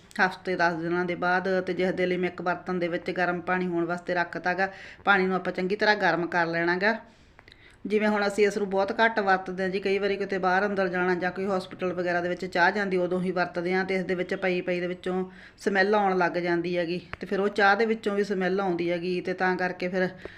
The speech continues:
ਮੈਂ ਇਸ ਨੂੰ ਕਲੀਨ ਕਰਨ ਲੱਗੀ ਸੀ ਤੇ ਸੋਚਿਆ ਤੁਹਾਡੇ ਨਾਲ ਵੀ ਸ਼ੇਅਰ ਕਰ ਦਈਏ ਵੀਡੀਓ। ਤੇ ਪਾਣੀ ਨੂੰ ਆਪਾਂ ਚੰਗੀ ਤਰ੍ਹਾਂ ਉਬਾਲ ਲਾਂਗੇ। ਤੇ ਤੁਸੀਂ ਇਸ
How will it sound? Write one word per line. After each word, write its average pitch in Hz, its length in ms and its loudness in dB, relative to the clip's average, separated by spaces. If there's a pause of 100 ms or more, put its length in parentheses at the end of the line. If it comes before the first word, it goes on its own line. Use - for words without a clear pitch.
(240)
ਮੈਂ 202 100 6
ਇਸ 190 100 2
ਨੂੰ 180 120 -2
ਕਲੀਨ 190 300 2
ਕਰਨ 180 440 2 (560)
ਲੱਗੀ 180 280 -2
ਸੀ 185 240 -2
ਤੇ 185 100 -2
ਸੋਚਿਆ 185 340 -2
ਤੁਹਾਡੇ 190 360 0
ਨਾਲ 175 200 0
ਵੀ 190 100 -2
ਸ਼ੇਅਰ 185 280 -2
ਕਰ 190 180 0
ਦਈਏ 175 240 -4
ਵੀਡੀਓ। 185 440 -2
ਤੇ 185 120 -4
ਪਾਣੀ 180 300 0
ਨੂੰ 175 120 -4
ਆਪਾਂ 175 180 -6
ਚੰਗੀ 180 260 -6
ਤਰ੍ਹਾਂ 190 260 -4
ਉਬਾਲ 170 400 -2
ਲਾਂਗੇ। 180 340 -2 (840)
ਤੇ 208 80 -2
ਤੁਸੀਂ 202 260 2
ਇਸ 185 140 -2